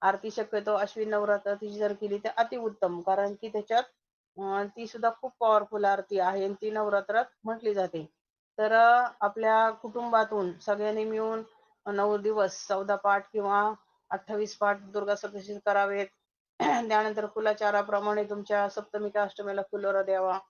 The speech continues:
त्यानंतर, अ, तुमच्यात अष्टमीला कुमारिका वगैरे त्यांचं पूजन करावं आणि रोज लांबून पंचोपचार पूजा, आंघोळ झाली की इकडे इकडे न जाता करता,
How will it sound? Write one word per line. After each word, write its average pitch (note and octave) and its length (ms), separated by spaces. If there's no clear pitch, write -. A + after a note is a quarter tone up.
त्यानंतर, G3 500
अ, F#3+ 240
तुमच्यात G#3+ 360
अष्टमीला G#3 960
कुमारिका G#3 500
वगैरे G3+ 340
त्यांचं G3 280
पूजन G#3 400
करावं F#3+ 480
आणि G#3 400
रोज A3+ 380
लांबून A3 580
पंचोपचार A3+ 600
पूजा, G3 280
आंघोळ A3 460
झाली A#3+ 500
की G#3 180
इकडे A3 220
इकडे A3 240
न A3 140
जाता G#3 400
करता, G3+ 540